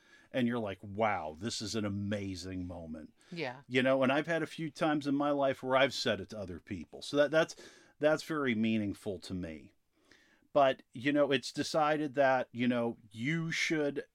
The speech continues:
Speaker 1: enjoy your career, be amazing, live your life.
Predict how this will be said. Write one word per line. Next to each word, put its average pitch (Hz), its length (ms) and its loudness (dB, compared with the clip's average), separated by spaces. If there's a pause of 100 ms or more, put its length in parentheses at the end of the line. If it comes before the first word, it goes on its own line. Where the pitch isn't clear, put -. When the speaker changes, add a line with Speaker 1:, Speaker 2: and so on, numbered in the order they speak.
(100)
Speaker 1:
enjoy 120 480 0
your 147 220 -4
career, 131 600 -4
be 131 380 -2
amazing, 113 840 0
live 123 440 -2
your 113 180 -2
life. 95 600 -4